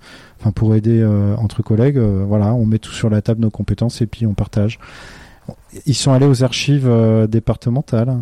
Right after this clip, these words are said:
Bah, il faut de, l'enseignant, mais pas que l'enseignant, l'enseignant avec quelqu'un d'autre. Donc, euh, mettre l'école, tu vois, pas comme un espace fermé, mais comme un espace ouvert, euh,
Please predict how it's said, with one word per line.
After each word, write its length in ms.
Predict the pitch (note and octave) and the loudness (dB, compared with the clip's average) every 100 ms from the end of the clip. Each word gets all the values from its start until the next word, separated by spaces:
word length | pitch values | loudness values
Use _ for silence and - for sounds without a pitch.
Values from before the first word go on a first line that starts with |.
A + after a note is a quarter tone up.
| A2 - | -8 -10
Bah, 300 | G#2+ G2+ A#2 | -6 -2 0
il 60 | A2+ | -2
faut 160 | - B2+ | -2 -6
de, 220 | B2+ C3 C3+ | -6 -10 -2
l'enseignant, 560 | A#2 B2 C#3+ D#3 B2+ C3+ | 0 0 0 2 2 2
mais 240 | A#2+ A#2 | 2 2
pas 160 | - D#3+ | 2 0
que 120 | E3+ | 2
l'enseignant, 520 | C#3 - E3+ C#3 C#3 B2+ | 0 0 0 0 0 0
l'enseignant 520 | A#2+ - B2 D3 E3+ | 0 0 0 0 0
avec 360 | C3 C#3+ E3 E3+ | 0 2 0 0
quelqu'un 320 | C3+ - B2 | -2 0 0
d'autre. 280 | A2 A2+ - - - - - - - | 0 -4 -8 -18 -16 -16 -16 -8 0
Donc, 260 | B2 C3 | 0 2
euh, 300 | B2 A#2 A2+ G#2 - _ - - - - - - | 2 2 0 -4 -10 _ -20 -20 -20 -20 -10 0
mettre 420 | D3 F3 - C3 | 4 2 2 0
l'école, 360 | A#2+ - F3 D#3+ - | 2 4 2 0 -6
tu 140 | - | -2
vois, 200 | B2 D3+ | 2 2
pas 180 | D3 C3 | 2 -2
comme 200 | - B2 | 0 2
un 140 | A#2+ A#2 | 2 2
espace 420 | A2+ - B2+ - | 0 0 -2 -2
fermé, 320 | C3+ B2 D#3 | 0 2 2
mais 100 | C3+ | 2
comme 260 | - A2 A2+ | 2 2 2
un 100 | A2+ | 2
espace 480 | A2 - A2+ - C3+ | 0 0 -2 -2 -2
ouvert, 380 | B2+ D3+ D3 | 2 2 2
euh, 240 | C3 G#2+ | 2 0